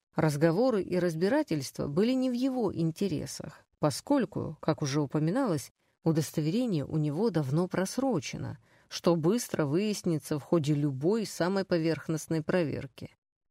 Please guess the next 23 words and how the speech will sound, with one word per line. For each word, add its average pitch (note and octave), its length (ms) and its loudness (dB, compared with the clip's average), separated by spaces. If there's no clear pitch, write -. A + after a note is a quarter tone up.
Он D#4+ 200 2
хотел B3+ 400 2
уже G#3+ 240 2
развернуться G3+ 760 0
и C#3 40 0
отправиться D#3 600 -2
за D3 120 0
билетом, F#3+ 520 2
как E3+ 200 2
вдруг G3 720 0
возле D3 440 2
входа E3+ 480 2
появился C4 640 2
солидный F#3 520 2
мужчина D3+ 520 0
средних C#3 580 -2
лет G#3 320 0
в D#3+ 120 0
аккуратном F3 680 2
темном D3 440 0
костюме F3+ 520 -2
с C#3+ 100 -4
галстуком. C3 760 -4